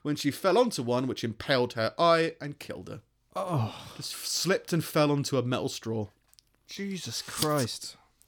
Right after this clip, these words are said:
Speaker 1: Ugh.
Speaker 2: That's
Speaker 1: <laughs>
Speaker 2: horrible.
Speaker 1: It's just like, people,
Speaker 2: That's
Speaker 1: we were talking about the benefits of metal straws
Speaker 2: Yeah.
Speaker 1: not that long ago.
Speaker 2: Oh.
Speaker 1: <laughs> Oh my God. Not that long ago, and you, now you just go, "Yeah, I think, um,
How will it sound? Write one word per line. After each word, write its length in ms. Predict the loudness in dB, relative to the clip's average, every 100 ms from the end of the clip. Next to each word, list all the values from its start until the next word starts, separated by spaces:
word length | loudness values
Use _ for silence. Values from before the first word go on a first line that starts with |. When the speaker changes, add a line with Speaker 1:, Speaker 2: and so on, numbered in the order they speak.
| _ _ -4
Speaker 1:
Ugh. 340 | 2 4 4 -2 -12 _ _ _ _ _ _ -4
Speaker 2:
That's 280 | 0 2 0
Speaker 1:
<laughs> 320 | -4 -10 -2
Speaker 2:
horrible. 540 | 2 6 6 8 6 4
Speaker 1:
It's 80 | 2
just 200 | -2 2
like, 300 | 2 2 4
people, 160 | 6
Speaker 2:
That's 400 | 6 6 0 0 -6 -16 -18 2
Speaker 1:
we 120 | 8
were 120 | 8
talking 400 | 8 6 6 4
about 180 | 6 4
the 80 | 4
benefits 520 | 6 8 8 4 -2
of 120 | 0
metal 220 | 2 2 0
straws 520 | 0 4 6 4 4
Speaker 2:
Yeah. 260 | 6 8
Speaker 1:
not 180 | 8 6
that 180 | 4 4
long 220 | 4 2
ago. 280 | 0 -4 -4 2 4 4
Speaker 2:
Oh. 280 | 6 6 6
Speaker 1:
<laughs> 40 | 2
Oh 80 | -6
my 160 | -6 0
God. 120 | 0 0 -14 -20 -20 -16 -14 -14 2
Not 200 | 2 6
that 180 | 6 8
long 180 | 6 6
ago, 340 | 4 4 4
and 120 | 4
you, 80 | 4
now 160 | 6 8
you 100 | 8
just 140 | 8
go, 180 | 4 4
"Yeah, 300 | 4 4 4
I 60 | 4
think, 360 | 0 -2 0
um, 360 | 4 4 2